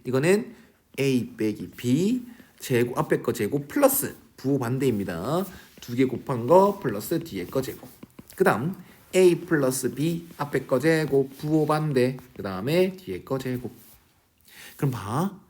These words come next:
요거 제곱한 거 아이가? 그 다음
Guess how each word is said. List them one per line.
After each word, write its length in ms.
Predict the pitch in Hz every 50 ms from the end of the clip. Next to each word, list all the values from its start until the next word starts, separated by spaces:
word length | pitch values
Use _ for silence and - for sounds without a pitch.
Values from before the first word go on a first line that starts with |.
| _ _ _ _ _ _ _ _ _ _ _ _ -
요거 360 | 131 135 120 - 110 - - - - _ _ _ _ _ _ _ _ _ _ - _ - - _ _ _ _ _ _ -
제곱한 420 | - 120 120 120 131 135 165 151
거 80 | 123 92
아이가? 260 | 90 90 - - - _ _ _ _ _ _ _ _ _ _ - 233 226 220 - - - _ -
그 80 | - -
다음 300 | 160 147 151 175 208